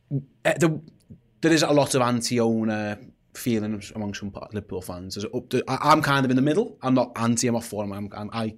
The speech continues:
kind of live in, in the middle ether of it. But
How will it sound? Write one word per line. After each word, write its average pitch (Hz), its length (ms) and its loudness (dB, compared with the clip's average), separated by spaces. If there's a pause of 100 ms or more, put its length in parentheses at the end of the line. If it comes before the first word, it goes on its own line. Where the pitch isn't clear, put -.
kind 101 240 -4
of 95 140 -10
live 101 260 -4
in, 113 160 -10
in 120 140 -2
the 107 80 -2
middle 104 180 -8 (340)
ether 123 260 -6
of 120 180 -2
it. 131 180 0 (320)
But 139 280 6